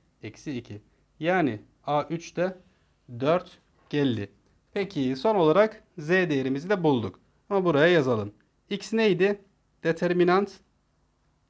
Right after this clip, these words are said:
A bir bölü determinant A'ydı. Kramer kuralı bana bunu söylerdi. Determinant A bir kaç?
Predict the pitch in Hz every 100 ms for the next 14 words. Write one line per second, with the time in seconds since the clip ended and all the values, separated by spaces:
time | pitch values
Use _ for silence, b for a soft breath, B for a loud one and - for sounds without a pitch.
0 | _ - 151 151 156 196 196 127 123 170
1 | 208 - _ _ _ _ _ _ _ 165
2 | 160 156 135 131 170 196 - - 175 143
3 | 110 - 151 151 127 117 120 117 160 214
4 | - _ _ _ _ _ _ _ _ _
5 | 120 165 185 185 170 131 117 110 104 107
6 | - _ _ _ _ - 135 151 160 185
7 | 190 180 180 185 202 - 226 -